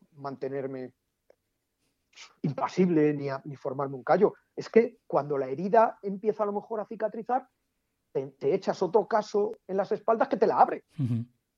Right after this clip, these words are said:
Speaker 1: No da tiempo.
Speaker 2: Te entiendo.
Speaker 1: No terminas tiempo de tomar aliento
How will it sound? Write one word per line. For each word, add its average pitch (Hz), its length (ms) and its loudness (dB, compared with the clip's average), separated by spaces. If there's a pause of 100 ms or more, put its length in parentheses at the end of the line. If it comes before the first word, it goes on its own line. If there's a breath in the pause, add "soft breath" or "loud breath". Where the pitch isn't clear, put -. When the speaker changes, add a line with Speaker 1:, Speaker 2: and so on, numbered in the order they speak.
(360)
Speaker 1:
No 160 120 -2
da 226 140 4
tiempo. 277 520 0
Speaker 2:
Te 131 100 -4
entiendo. 120 380 -2
Speaker 1:
No 196 120 6
terminas 220 420 6
tiempo 226 280 0
de 214 60 2
tomar 208 240 2
aliento 233 540 -2